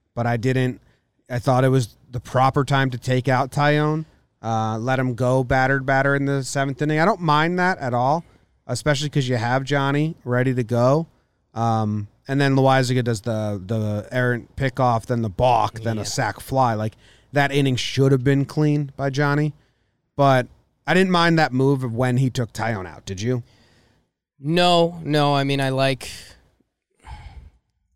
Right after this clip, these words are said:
Speaker 2: I like believing in your starting pitcher, especially when he's on a run that Jameson Tyone is on.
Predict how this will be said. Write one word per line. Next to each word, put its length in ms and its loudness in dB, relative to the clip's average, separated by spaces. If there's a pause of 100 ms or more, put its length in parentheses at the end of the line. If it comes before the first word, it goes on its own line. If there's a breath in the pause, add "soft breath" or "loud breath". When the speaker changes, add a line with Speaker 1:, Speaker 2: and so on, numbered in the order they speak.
(920)
Speaker 2:
I 100 -2
like 280 2
believing 380 0
in 100 -4
your 60 -8
starting 320 -6
pitcher, 300 -10
especially 540 -10
when 180 -8
he's 180 -12
on 140 -10
a 80 -12
run 300 -10
that 100 -14
Jameson 440 -14
Tyone 460 -10
is 120 -10
on. 300 -10